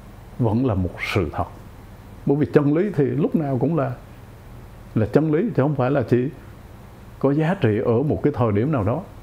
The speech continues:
mà là giá trị từ ngàn xưa đến ngàn sau. Do vậy mà chúng ta thấy lý do tại sao mà ở trong cái hệ thống của Hán Tạng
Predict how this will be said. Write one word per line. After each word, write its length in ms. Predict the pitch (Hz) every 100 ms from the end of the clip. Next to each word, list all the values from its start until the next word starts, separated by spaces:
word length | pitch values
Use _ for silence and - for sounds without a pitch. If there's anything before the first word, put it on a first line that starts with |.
| - - - - - - - - - -
mà 160 | 107 110
là 300 | 90 95 90 -
giá 260 | 117 135 131
trị 160 | 104 92
từ 120 | 110
ngàn 320 | 95 98 87 82
xưa 200 | 110 104
đến 180 | 113
ngàn 160 | 104 85 78
sau. 160 | 95 - - - - - - - - - - - - - - - - -
Do 180 | 127 143
vậy 200 | 120 107
mà 240 | 123 110 110 - - - - - - - - - - - -
chúng 180 | 151
ta 80 | 127 -
thấy 180 | 143 202 180 -
lý 160 | 127 185
do 140 | 156 117
tại 120 | 117
sao 180 | - 117
mà 260 | 113 98 90 - - - - - -
ở 440 | 131 110 120 143 143
trong 280 | 135 135 113
cái 300 | 127 127 123 120 110 104 - - - - - - - -
hệ 220 | 101 85
thống 300 | 107 127 165
của 320 | - 104 101 101
Hán 360 | 90 135 156
Tạng 240 | 98 85